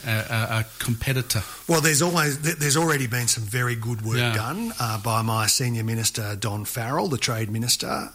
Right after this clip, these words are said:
Speaker 2: uh, uh, Ed Husic, uh, the, the industry and science minister, uh, working bilaterally with the United States to make
Speaker 1: Mm.
Speaker 2: sure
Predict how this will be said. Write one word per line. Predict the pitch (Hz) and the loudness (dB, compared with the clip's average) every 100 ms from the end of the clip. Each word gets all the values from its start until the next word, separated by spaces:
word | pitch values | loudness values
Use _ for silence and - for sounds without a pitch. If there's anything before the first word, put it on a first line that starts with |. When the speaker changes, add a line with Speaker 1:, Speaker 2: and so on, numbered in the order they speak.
| - | -6
Speaker 2:
uh, | 110 101 101 101 - | -4 -2 -4 -6 -6
uh, | 104 101 98 - | -4 -4 -6 -4
Ed | 127 110 - 127 | -2 -2 0 0
Husic, | 110 127 117 117 123 - - | 2 0 2 2 0 -4 -6
uh, | 110 110 107 | -4 -2 0
the, | 107 113 | -2 -2
the | 117 110 | -2 0
industry | 120 123 - 110 104 123 | 2 2 2 0 0 -2
and | 110 | 0
science | - 110 113 110 - | 0 2 0 0 -2
minister, | 101 101 - 156 208 190 220 | -4 -4 -4 -2 -4 -6 -6
uh, | 113 110 | -2 0
working | 117 123 131 113 | 2 2 0 0
bilaterally | 113 117 117 127 - 131 117 107 | 2 2 2 2 2 2 2 0
with | 107 - | -2 -2
the | 110 | -2
United | 104 104 104 | -2 -4 0
States | - - 104 113 | -2 0 -2 -2
to | - | 0
make | 113 110 104 | 2 0 2
Speaker 1:
Mm. | |
Speaker 2:
sure | - 156 117 110 208 | 0 2 0 0 -2